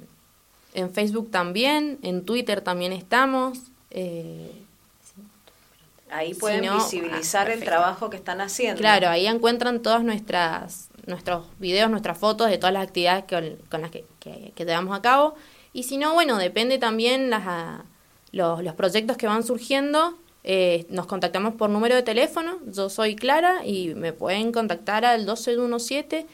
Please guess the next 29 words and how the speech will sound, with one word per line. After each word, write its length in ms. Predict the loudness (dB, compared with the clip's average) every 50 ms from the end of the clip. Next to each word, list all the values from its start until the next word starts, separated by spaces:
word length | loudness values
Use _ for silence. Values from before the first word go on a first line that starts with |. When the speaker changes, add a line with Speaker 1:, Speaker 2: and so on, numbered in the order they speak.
| -20 _ _
Speaker 1:
dieciséis 800 | -6 -4 -4 -4 -4 -8 -8 -2 0 0 0 0 -2 -6 -8 -6
noventa 440 | -4 -2 -2 -2 -4 -2 -2 -2 -2
y 60 | -2
cuatro 480 | 2 2 2 2 2 0 -2 -4 -4 -4
setenta 560 | -6 -4 -4 -2 0 0 -2 0 -2 -2 -2
y 60 | -4
cinco. 480 | -6 -8 -8 -8 -8 -10 -10 -12 -14 -14 _ _ _ _ _ _ _ _ _ _ _ _
Este, 460 | -2 -2 -2 0 0 0 2 4 4
a, 140 | 2 0 -2 -4
eh, 140 | -8 -6 -4
bueno, 380 | -4 -4 -4 -6 -10 -12 -14 -14 -12
en 120 | -10 -8
es-, 240 | -6 -6 -8 -8 -10
eh, 300 | -12 -12 -12 -12 -16 -20 _ _ _ _ _ -20 -16 -8
a 140 | -6 -6 -4
partir 380 | -4 -6 -6 -4 -2 0 0 2
de, 380 | 4 4 4 4 4 2 2 2
de, 420 | 0 -2 -2 -6 -10 -14 -18 -16 -14
de 180 | -2 0 2 2
un 140 | 2 2
mensaje 540 | 2 2 2 2 4 2 2 2 2 -2 -2
podemos 320 | 0 0 0 0 2 0 -2
organizar 600 | 0 0 0 -2 -2 -2 0 2 4 4 4 2
de, 240 | -2 -6 -8 -10 -18 -14 -10 -10 -8 -8
voluntar-, 420 | -8 -8 -8 -6 -6 -6 -8 -8 -12 -10 _
voluntariados 540 | -2 -2 0 -2 -4 -4 -2 -2 -2 -2 -2
de 60 | -4
tarea 280 | -2 0 0 -2 -2
cumplida, 840 | -4 -8 -8 -8 -4 -2 0 0 2 0 2 2 2 0 0 -4 -8